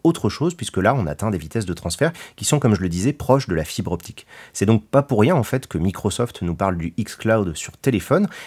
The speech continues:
et que d'autres pionniers de cette nouvelle technologie cherchent, en fait, à se faire une place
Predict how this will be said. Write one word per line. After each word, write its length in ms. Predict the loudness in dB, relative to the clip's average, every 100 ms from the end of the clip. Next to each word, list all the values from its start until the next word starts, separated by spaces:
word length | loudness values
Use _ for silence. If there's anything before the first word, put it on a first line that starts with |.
| -2
et 80 | 0
que 100 | 2
d'autres 380 | 4 4 4 0
pionniers 400 | 0 0 2 2
de 100 | 0
cette 240 | -2 -2
nouvelle 220 | 2 2 2
technologie 500 | -2 0 0 0 -2
cherchent, 380 | 0 0 0
en 40 | -2
fait, 220 | -2 -2
à 60 | -6
se 140 | -6
faire 180 | -4 -4
une 140 | -2
place 320 | 2 2 0